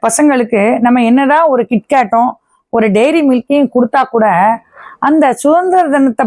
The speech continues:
பத்தின ஒரு விழிப்புணர்வை அவங்க உணரலை அப்படின்னா நாம சாக்லேட் கொடுத்து பிரயோஜனமே கிடையாது.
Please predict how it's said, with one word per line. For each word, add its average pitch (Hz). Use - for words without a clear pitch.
பத்தின 269
ஒரு 220
விழிப்புணர்வை 240
அவங்க 233
உணரலை 285
அப்படின்னா 196
நாம 220
சாக்லேட் 226
கொடுத்து 233
பிரயோஜனமே 196
கிடையாது. 170